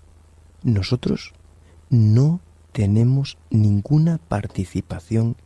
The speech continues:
en las decisiones que conducen a nuestro primer nacimiento.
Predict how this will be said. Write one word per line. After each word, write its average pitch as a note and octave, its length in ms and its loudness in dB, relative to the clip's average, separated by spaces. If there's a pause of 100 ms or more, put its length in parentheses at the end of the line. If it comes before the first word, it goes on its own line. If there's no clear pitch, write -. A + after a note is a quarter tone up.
en G2+ 140 -4
las F2+ 180 -14
decisiones F#2 800 -8 (320)
que G#2+ 100 -8
conducen F#2 840 -6 (560)
a G#2 120 -4
nuestro G2 500 -6
primer E2+ 420 -8
nacimiento. - 640 -16